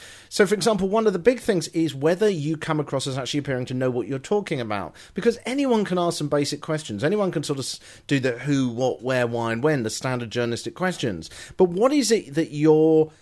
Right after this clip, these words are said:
able to add to that? How can you show that you've got a real insight into what you're doing? First of all, research. You've got to find out as much as you can about your guest so that you can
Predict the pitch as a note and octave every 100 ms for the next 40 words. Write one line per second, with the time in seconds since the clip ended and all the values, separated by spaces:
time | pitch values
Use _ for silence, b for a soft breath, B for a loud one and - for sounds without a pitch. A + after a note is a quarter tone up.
0 | B - C#3 C3 C3+ - D3 - C3 E2
1 | - G#3+ A#3 C#4+ C4+ G3+ - E3+ D#3+ D3
2 | C#3+ D3 C3+ B2+ B2+ A#2+ A#2+ - D#3+ D#3+
3 | - G#2+ G2 - B2+ C3 A#2+ B2 A2 A#2
4 | D#3+ D#3 G#2 B B B B - C#4 C#4+
5 | A#3 D#3 F3 E3+ - G2+ - - - D3
6 | B2+ D3+ F#3+ G3+ F#3+ F3+ D3+ B2+ C3 D3
7 | F3 C#3+ D3+ D3+ - D#3+ D3+ A#2+ - A#2+
8 | C#3+ D3 C3+ - D3+ C3+ B2 A2 C3+ C#3+
9 | - - - - D3 C#3+ A2 C3 C#3 B2+